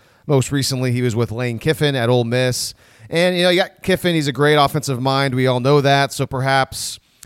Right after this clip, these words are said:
the addition of Joe John Finley will, maybe he'll have some creative wrinkles that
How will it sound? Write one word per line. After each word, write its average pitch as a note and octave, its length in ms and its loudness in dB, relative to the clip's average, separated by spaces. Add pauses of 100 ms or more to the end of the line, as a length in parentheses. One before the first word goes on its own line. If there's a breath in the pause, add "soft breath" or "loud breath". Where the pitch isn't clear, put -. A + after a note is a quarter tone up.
the C3 140 -6
addition C3 320 -2
of A#2+ 100 -4
Joe B2+ 220 0
John B2 240 -2
Finley B2 360 -4
will, A#2 520 -2 (580 soft breath)
maybe A#3+ 200 0
he'll F#3 140 6
have F3 160 4
some F3 140 -4
creative D3+ 440 2
wrinkles C3+ 580 -2
that C3 220 -2